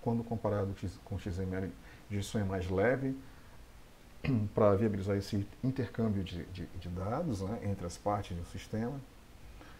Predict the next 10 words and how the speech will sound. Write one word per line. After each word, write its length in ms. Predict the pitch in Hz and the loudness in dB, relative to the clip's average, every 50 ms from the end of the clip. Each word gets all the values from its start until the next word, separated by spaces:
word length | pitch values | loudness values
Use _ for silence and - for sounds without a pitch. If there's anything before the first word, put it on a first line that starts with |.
| - - - | -18 -16 -6
certo? 380 | - - 240 - - - - - - - - - - - - - - - - - | 4 6 6 6 6 4 -2 -10 -14 -16 -16 -16 -16 -16 -16 -16 -18 -16 0 2
E, 240 | 208 202 - - 160 | 2 4 6 10 10
e 60 | 170 | 12
aqui 340 | 170 165 170 - 214 226 226 - | 12 10 10 8 6 6 8 8
nessa, 960 | 147 151 156 156 156 - - 156 147 139 131 123 117 110 104 98 95 - 95 - - | 10 10 10 10 10 8 8 10 10 12 12 12 12 12 10 10 8 4 2 0 2
nessa 720 | 104 107 117 113 - - - 107 98 95 92 90 90 90 - - - - - - - - - - - - - - - | 4 4 4 4 2 2 4 6 6 6 6 4 0 -2 -6 -8 -14 -16 -18 -18 -18 -18 -18 -18 -18 -18 -16 -16 -4
figura, 580 | - 110 98 101 113 151 208 226 160 107 98 - | -2 -2 0 4 4 6 10 12 12 12 12 8
a 60 | 107 | 6
gente 260 | 110 127 156 156 - | 4 4 4 4 4
observa 640 | 151 113 104 101 - - 143 151 151 127 104 87 85 | 4 2 2 0 2 4 6 6 6 4 2 0 -4